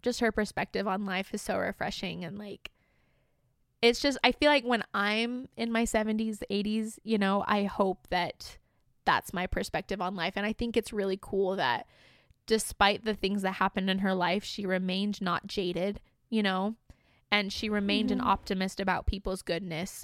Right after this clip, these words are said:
Speaker 1: and about just kind of, like, the beauty and, that you can get from life and that passion for life and living. And so, yeah,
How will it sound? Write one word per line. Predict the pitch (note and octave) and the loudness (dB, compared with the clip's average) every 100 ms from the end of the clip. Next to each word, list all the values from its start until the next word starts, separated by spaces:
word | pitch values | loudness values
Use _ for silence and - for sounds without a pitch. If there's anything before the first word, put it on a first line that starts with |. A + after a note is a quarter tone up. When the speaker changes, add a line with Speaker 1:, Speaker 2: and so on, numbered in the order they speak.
| - | -8
Speaker 1:
and | - F3+ D#3 E3+ - _ _ _ - | -4 -4 -4 -8 -14 _ _ _ -2
about | G3+ G3+ D#3 | 2 4 2
just | G3+ - | -2 -6
kind | G3+ G3 | -8 -6
of, | |
like, | F#3+ F#3 | -6 -4
the | F#3+ | -6
beauty | F#3+ D#3+ D#3+ C#3+ G3 _ | -4 -4 -2 -4 -8 _
and, | - - | -16 -8
that | - | -4
you | G3+ | -4
can | G3+ G3 | -4 -6
get | F3 - | -6 -4
from | F3+ F3 | -6 -4
life | G2+ - | -6 -6
and | F3+ | -6
that | F3 - | -6 -6
passion | - D#3+ - - | -4 -4 -6 -10
for | - E3+ | -8 -6
life | D3 A2 - | -2 -4 -4
and | - F3+ | -8 -8
living. | - E3 D#2+ | -8 -10 -12
And | G2+ - - - - - _ _ _ _ _ _ | -16 -18 -20 -20 -20 -20 _ _ _ _ _ _
so, | - B3 | 0 4
yeah, | B3+ G#3+ | 6 4